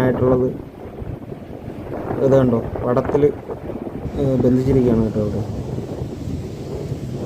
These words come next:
അപ്പോൾ മണ്ണ്, മണ്ണിൽ കുറച്ച് കുറച്ച് മണ്ണിലേക്ക് താഴുന്നുണ്ട്.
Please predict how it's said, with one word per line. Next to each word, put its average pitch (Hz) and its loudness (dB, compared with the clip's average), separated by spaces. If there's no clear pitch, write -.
അപ്പോൾ 123 2
മണ്ണ്, 127 4
മണ്ണിൽ 127 4
കുറച്ച് 131 4
കുറച്ച് 147 4
മണ്ണിലേക്ക് 139 2
താഴുന്നുണ്ട്. 135 2